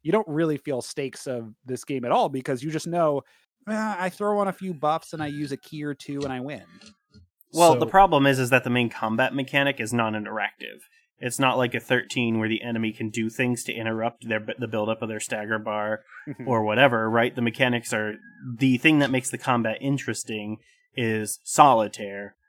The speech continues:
Speaker 2: and the bo-, the enemy has no chance to interact with it other than making it harder.
Speaker 1: Yeah.
Speaker 2: It doesn't, there's no possibility for, like, interaction space there,
Speaker 1: Yeah, you're not,
Speaker 2: which I
Speaker 1: you're not
Speaker 2: think is the big
Speaker 1: expressing
Speaker 2: letdown.
Speaker 1: anything by hitting the judgment ring. You're just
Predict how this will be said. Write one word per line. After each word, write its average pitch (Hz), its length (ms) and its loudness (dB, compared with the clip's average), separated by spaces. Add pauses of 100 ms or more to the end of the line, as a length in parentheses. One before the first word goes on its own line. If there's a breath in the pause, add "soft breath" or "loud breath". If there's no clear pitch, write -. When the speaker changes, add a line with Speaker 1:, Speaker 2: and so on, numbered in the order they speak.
Speaker 2:
and 113 320 -2
the 110 60 -2
bo-, 110 260 0
the 123 140 -4
enemy 123 220 0
has 110 180 -4
no 117 140 0
chance 113 260 -4
to - 100 -12
interact 117 440 -2
with 107 120 -6
it 107 220 -8
other 113 220 -6
than 107 180 -8
making 104 380 -8
it - 100 -14 (200)
harder. 107 520 -8 (140)
Speaker 1:
Yeah. 113 320 -12
Speaker 2:
It 113 180 -6
doesn't, 113 440 2 (140)
there's 131 280 2
no 135 160 8
possibility 120 680 2
for, 107 280 -6
like, 104 260 -8
interaction 107 560 -10
space - 380 -10
there, - 300 -10
Speaker 1:
Yeah, 170 140 0
you're 160 140 -4
not, 196 80 -2
Speaker 2:
which 202 100 0
I - 20 2
Speaker 1:
you're 185 60 2
not 214 120 0
Speaker 2:
think 147 120 -4
is - 100 -10
the - 80 -4
big 165 140 0
Speaker 1:
expressing 110 240 -4
Speaker 2:
letdown. 104 160 -8
Speaker 1:
anything 107 360 -12
by 110 240 -8
hitting 117 240 -10
the 110 80 -12
judgment 139 360 -6
ring. 117 160 -10
You're 127 120 -4
just 127 300 -6